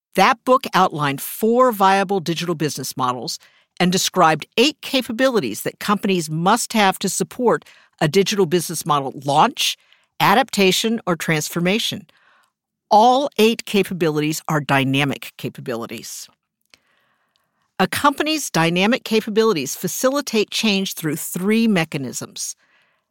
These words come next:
the sensing and shaping of opportunities, seizing opportunities by mobilizing and directing resources, and transforming the company, both protecting the value it has created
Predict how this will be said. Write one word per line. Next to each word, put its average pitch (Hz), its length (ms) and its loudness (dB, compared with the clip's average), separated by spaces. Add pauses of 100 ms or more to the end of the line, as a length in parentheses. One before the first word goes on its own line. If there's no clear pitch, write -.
(420)
the 165 80 2
sensing 214 520 2
and 254 140 0
shaping 233 380 0
of 208 100 0
opportunities, 185 920 -2 (880)
seizing 277 600 2
opportunities 175 720 0
by 151 160 2
mobilizing 196 760 2
and 147 100 -2
directing 147 500 -4
resources, 156 760 -6 (960)
and 269 380 2
transforming 269 920 0
the 240 80 2
company, 196 460 -2
both 175 320 -2
protecting 277 640 -4
the 262 80 -4
value 220 600 2
it 214 80 4
has 202 200 -2
created 185 580 0